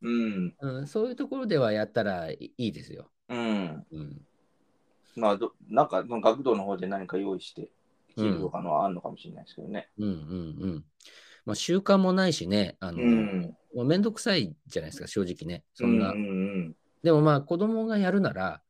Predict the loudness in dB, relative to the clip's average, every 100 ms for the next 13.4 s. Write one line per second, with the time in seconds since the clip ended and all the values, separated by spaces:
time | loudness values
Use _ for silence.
0 | _ -8 -2 -2 -4 -6 0 2 2 0
1 | -2 -4 -4 -4 -2 -2 -2 -6 -4 -2
2 | 0 -2 -2 0 2 2 0 -2 -2 0
3 | 0 0 -4 -2 0 0 -2 -4 0 0
4 | -2 -2 -4 -8 -16 -12 -6 -6 _ _
5 | -2 0 0 -2 -4 0 0 -4 _ -2
6 | 2 4 6 6 6 4 4 4 0 -8
7 | -4 -2 -4 -6 -8 -2 0 0 -2 -2
8 | -4 -4 -6 _ _ _ _ _ 2 2
9 | 2 2 2 0 -2 -8 _ _ _ _
10 | _ 2 6 6 6 0 -6 -4 -4 -6
11 | -4 -4 -4 _ _ _ -4 0 0 -2
12 | 0 0 0 _ -2 -2 2 2 4 2
13 | 0 -4 -6 -6